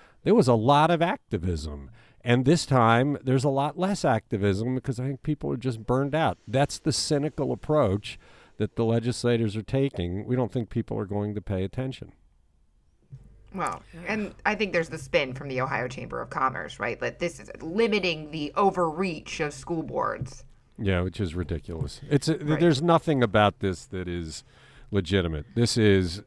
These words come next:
Speaker 1: to, and, you know, we'll, we'll see. Will there be an investigation some years from now that finds that there was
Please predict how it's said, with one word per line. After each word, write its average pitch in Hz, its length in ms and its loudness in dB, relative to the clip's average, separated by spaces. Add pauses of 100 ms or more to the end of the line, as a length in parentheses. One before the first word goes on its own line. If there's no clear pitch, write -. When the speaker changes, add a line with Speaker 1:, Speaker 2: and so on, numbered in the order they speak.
Speaker 1:
to, 107 200 -2
and, 175 320 2
you 196 160 -4
know, 117 280 2
we'll, 165 280 -6
we'll 170 160 2
see. 110 260 0
Will 101 160 0
there 113 80 0
be 123 140 0
an 135 100 0
investigation 127 800 0
some 123 280 -2
years 117 280 -2
from 120 160 -4
now 107 380 0 (360)
that 101 140 2
finds 107 540 4
that 98 220 0 (180)
there 98 160 -2
was 95 400 0